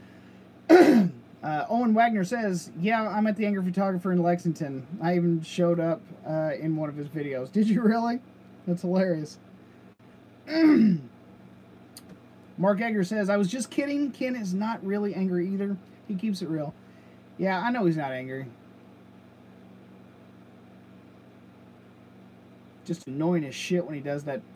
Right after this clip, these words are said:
fake laugh and he starts slapping his head. I, I wanna go over there and slap his head for him when he starts doing that shit. I'm just like, "Will you cut that shit out?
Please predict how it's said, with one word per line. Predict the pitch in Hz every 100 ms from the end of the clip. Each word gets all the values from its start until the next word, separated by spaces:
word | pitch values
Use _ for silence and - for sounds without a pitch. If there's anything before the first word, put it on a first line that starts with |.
| -
fake | 165 156 156
laugh | 147 147 147
and | 156
he | 135
starts | 151 131
slapping | - 143 147 139
his | 131
head. | 151 139 131 143 - - - - - - - - - - - - - -
I, | 160 185
I | 170 196
wanna | 208 180
go | 170
over | 165
there | 160
and | 147
slap | - 170 175
his | 165
head | 160 170 165
for | 175 175 165
him | 151
when | 143
he |
starts | 139 147 139
doing | 147 139
that | 131
shit. | - 139
I'm | 147
just | 185
like, | 233 247
"Will | 427
you | 453
cut | - 285 233
that | 233 180
shit | - 247 226
out? | 202 202